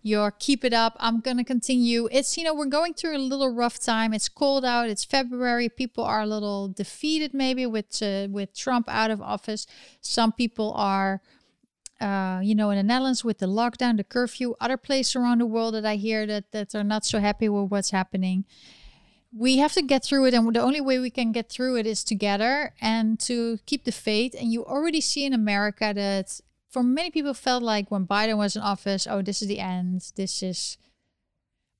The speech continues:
but someone said, I think it was Matt Couch on Twitter, said something very smart. He said they targeted about six or seven big cities in, in Democrat-led, um, states.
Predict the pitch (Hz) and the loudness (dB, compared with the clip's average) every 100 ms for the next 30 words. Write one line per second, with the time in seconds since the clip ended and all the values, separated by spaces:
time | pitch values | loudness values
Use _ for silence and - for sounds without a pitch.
0 | - 226 240 _ _ _ _ _ - 311 | 0 0 0 _ _ _ _ _ -2 2
1 | 349 359 302 311 294 - 262 240 226 320 | 2 0 -2 -2 -4 -2 -2 -2 -4 -6
2 | 320 269 233 233 - - 220 262 - - | -2 0 2 0 -2 -4 0 0 -2 -4
3 | 226 - - 240 269 - 240 240 220 226 | -2 -2 -2 -2 -2 -4 -4 -4 0 2
4 | 208 214 220 - 208 196 233 226 214 - | 2 0 0 2 2 4 2 0 -2 2
5 | 208 202 - _ _ _ _ 226 226 - | 2 0 -4 _ _ _ _ 0 2 2
6 | 294 311 262 233 214 - 208 220 214 - | 2 4 2 2 0 -2 0 0 2 0
7 | 269 - 247 - 247 226 226 208 233 - | -2 -2 -4 0 2 4 4 4 4 2
8 | - 262 226 196 220 202 202 214 196 226 | 2 2 2 0 0 0 2 2 4 4
9 | 247 - 220 208 214 202 196 - - _ | 2 0 0 0 2 2 2 -2 -14 _
10 | _ _ _ _ _ - 185 180 180 180 | _ _ _ _ _ -6 -2 0 2 0
11 | 185 175 - _ _ _ - - 214 175 | 0 -2 -8 _ _ _ -6 0 2 0
12 | 143 - - | -2 -4 -4